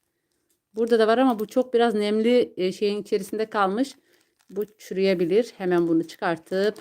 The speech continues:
bakacağız. Burada bir rizom var yine poşet içerisinde. Bu da bir pembeymiş. Az farklı bir pembe yazmışlar üzerine. Bakacağız, bunları tek tek dikeceğiz. Güzel olacaklar inşallah.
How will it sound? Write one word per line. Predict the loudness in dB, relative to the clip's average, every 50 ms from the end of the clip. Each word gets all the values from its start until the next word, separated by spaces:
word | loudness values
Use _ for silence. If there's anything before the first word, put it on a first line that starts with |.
| -20 -20 -20 -20 _ _ _ _ _ _ _ _ _ _ _ -12
bakacağız. | -8 -4 -2 0 2 2 0 0 -2
Burada | -2 2 2 2
bir | 2 2
rizom | 0 2 2 2 2 2 2 2
var | 2 4
yine | 4 4 4 2 2 0 -4 -12 -12
poşet | -10 -6 -6 -6 -8 -6
içerisinde. | -6 -2 -2 -2 -2 -4 -8 -8 -8 -8 -8 -10 _ _ _ _ _ _ _ _ _ _ _ -6
Bu | 2
da | 2 2 2
bir | 2
pembeymiş. | -2 -2 0 2 4 4 4 4 2 0 0 -6 -4
Az | -6 -6 -6 -6 -8
farklı | -4 -4 -4 -4 -4 -6 -4
bir | -4 -4 -2
pembe | -2 0 0 0 0 0
yazmışlar | -2 -2 -2 -2 -2 -2 -2 -4 -14 _ -10 -6 -6 -4 -4
üzerine. | -4 -2 0 0 0 2 2 2 2 2 0 -2 -4 _ _ _ _ _ _ _ _ _ _ _ _ _ _ _ _ _ _ -16
Bakacağız, | -10 -8 -4 -2 -2 -2 0 0
bunları | 2 2 2 2 0 -2 -4
tek | -6 -8 -8 -6 -8
tek | -8 -8 -8 -10 _ -16
dikeceğiz. | -8 -6 -4 -2 0 0 0 0 -2 -6 -10
Güzel | -8 -4 0 2
olacaklar | 2 2 2 0 0 -4 -8 -10 -8 -6 -4 -2
inşallah. | -2 -2 -2 -4 -6 -8 -6 -4 -4 -4 -4 -6